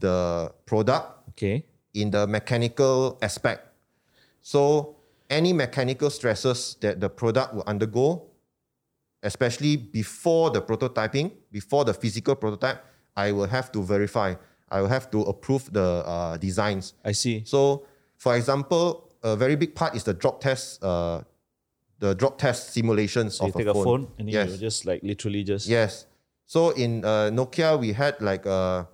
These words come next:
Speaker 1: we had a, a requirement that all phones at a one meter drop has to be, has to survive, ah.
Speaker 2: Mm.
Speaker 1: So we have, uh, we have different tests. We have, like, the, um, the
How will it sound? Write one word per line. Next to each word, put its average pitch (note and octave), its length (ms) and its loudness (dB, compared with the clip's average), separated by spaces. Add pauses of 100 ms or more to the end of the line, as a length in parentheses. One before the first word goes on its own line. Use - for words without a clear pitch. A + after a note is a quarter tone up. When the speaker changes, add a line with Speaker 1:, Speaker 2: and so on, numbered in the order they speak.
(260)
Speaker 1:
we G2+ 140 -6
had B2+ 240 2
a, F#2 500 2
a E2+ 320 -4
requirement B2 640 0
that G#2+ 140 -2
all C3+ 120 4
phones C#3 380 -2 (300)
at G2 120 -2
a F#2+ 120 0
one B2 200 0
meter A#2+ 360 2
drop B2 500 -4 (220)
has F#2+ 180 -6
to G2+ 220 -2
be, F#2+ 240 -4
has G#2 160 -4
to G#2 80 -4
survive, A#2 420 0
ah. A#2+ 160 0 (160)
Speaker 2:
Mm. A#2+ 340 0
Speaker 1:
So C3+ 220 2
we A2+ 180 -4
have, G#2+ 280 -4
uh, F#2 300 0 (460)
we G#2+ 100 0
have G2+ 120 0
different C#3 300 -2
tests. C#3 260 0
We G#2+ 80 -2
have, G2+ 140 -2
like, F2+ 160 0
the, F2+ 480 -2
um, F2+ 400 -2 (800)
the F2+ 840 0